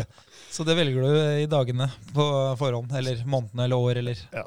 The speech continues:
Speaker 1: så det er rett og slett trening med egen kropp som belastning, i en eller annen form.
Speaker 2: Det er akkurat det der. Så det er jo da, eh, veldig populært, har vært veldig populært, og kommer nok fortsatt til å være det.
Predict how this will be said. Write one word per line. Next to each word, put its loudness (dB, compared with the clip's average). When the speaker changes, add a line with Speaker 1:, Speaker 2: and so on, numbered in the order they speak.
Speaker 1:
så -2
det 4
er 6
rett 4
og 2
slett -2
trening 4
med 0
egen -2
kropp 0
som -2
belastning, -2
i -4
en 2
eller -2
annen -6
form. -6
Speaker 2:
Det -6
er -4
akkurat -10
det -6
der. -4
Så 0
det -2
er 0
jo -2
da, 0
eh, -2
veldig -4
populært, 2
har 2
vært -4
veldig -2
populært, -2
og -4
kommer -8
nok -8
fortsatt -4
til 0
å 0
være -4
det. 0